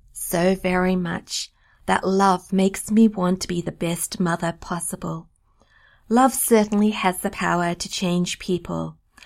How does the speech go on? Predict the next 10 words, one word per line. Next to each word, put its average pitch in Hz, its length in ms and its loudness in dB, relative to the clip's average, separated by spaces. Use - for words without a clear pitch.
Love 277 200 4
and 294 120 2
God's 240 300 0
grace 190 440 -2
transformed 185 840 0
me 180 260 -2
from 170 200 -4
a 147 40 -2
hot-tempered 190 720 -6
mother 170 440 -4